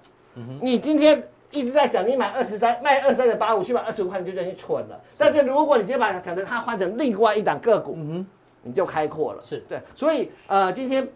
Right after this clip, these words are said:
Speaker 2: 普通地，我没有像过去一样，好像准备了十几档个股，
Speaker 1: 嗯哼。
Speaker 2: 因为操作的方法一定要提醒大家。
Speaker 1: 是。
Speaker 2: 对，那在加强地部分，我要教大家一个很有趣的哦，这我看见到一个非常有趣的，就是我知道这最近涨，涨上去，很多人都在讲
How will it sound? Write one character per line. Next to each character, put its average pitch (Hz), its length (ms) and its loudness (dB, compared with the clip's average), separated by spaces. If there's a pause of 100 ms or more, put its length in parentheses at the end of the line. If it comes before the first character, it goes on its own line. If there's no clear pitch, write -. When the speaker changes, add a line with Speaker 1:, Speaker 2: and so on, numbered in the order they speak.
(140)
Speaker 2:
普 165 120 -8
通 226 180 4
地， 247 160 -4 (120)
我 214 120 4
没 202 160 -2
有 262 80 2
像 269 160 2
过 240 160 4
去 233 160 2
一 220 40 -2
样， 240 120 6
好 180 80 0
像 247 240 4 (160)
准 233 140 8
备 220 100 4
了 302 80 8
十 247 300 0
几 247 160 -8
档 226 180 2
个 247 180 4
股， 156 220 -8
Speaker 1:
嗯 - 20 -8
哼。 147 200 -12
Speaker 2:
因 262 100 -4
为 277 140 2 (580)
操 262 340 4
作 262 180 2
的 202 100 4
方 214 260 0
法 180 240 -2 (120)
一 151 80 -10
定 196 100 0
要 190 60 0
提 156 180 -6
醒 143 140 -10
大 143 180 -2
家。 123 180 -6
Speaker 1:
是。 117 240 -12 (140)
Speaker 2:
对， 143 220 -4
那 240 60 0
在 262 120 6
加 262 160 4
强 226 180 4
地 233 140 0
部 214 160 -4
分， 185 320 0
我 185 140 2
要 254 100 8
教 240 220 2
大 233 100 2
家 226 160 4
一 202 60 2
个 190 100 -2
很 240 160 0
有 240 140 4
趣 254 180 -2
的 208 80 4
哦， 208 120 2
这 254 120 2
我 208 100 4
看 226 260 0
见 233 140 2
到 220 80 0
一 226 60 4
个 208 80 2
非 226 160 4
常 196 160 0
有 165 160 2
趣 202 160 -6
的， 170 100 -2
就 185 120 -2
是 208 120 -4 (600)
我 196 140 0
知 226 100 -10
道 302 160 6
这 285 220 2
最 277 120 -2
近 269 140 -6
涨， 170 180 -6
涨 160 320 -4
上 220 240 0
去， 220 140 -8
很 165 100 -8
多 202 120 -2
人 - 20 0
都 208 100 0
在 208 80 0
讲 165 160 -6